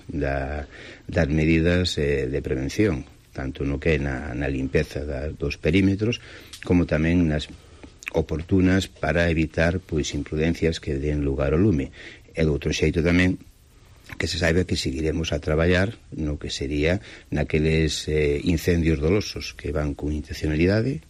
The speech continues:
para a súa investigación e persecución, co cual a reunión tratou, pois, por un lado, por de manifiesto o concretar os medios que dispoñemos para a loita contra o lume e, ao mesmo tempo, traballar no que sería na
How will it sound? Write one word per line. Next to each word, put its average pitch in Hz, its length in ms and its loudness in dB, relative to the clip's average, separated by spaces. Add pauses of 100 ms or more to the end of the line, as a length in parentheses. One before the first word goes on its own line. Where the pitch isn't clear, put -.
(460)
para 76 300 0
a 76 240 -2
súa 76 580 0 (220)
investigación 85 840 2
e 85 140 2
persecución, - 880 -6
co 73 160 -6
cual 76 240 0
a 76 80 0
reunión 92 500 4
tratou, 92 400 0
pois, - 300 -4
por 73 160 -6
un 80 100 2
lado, 82 220 2
por 76 180 -4
de 71 60 0
manifiesto 71 640 0 (720)
o 76 340 2 (240)
concretar 80 480 2
os 78 140 0
medios 80 500 0
que 69 320 -4
dispoñemos 78 800 0
para 71 220 -4
a - 20 -2
loita 78 240 0
contra 82 300 0
o 95 80 4
lume 101 260 4
e, 87 80 -2
ao 80 80 0
mesmo 78 240 0
tempo, 85 320 2
traballar 73 480 0 (400)
no 78 160 -2
que 71 80 0
sería 78 400 4
na 87 240 4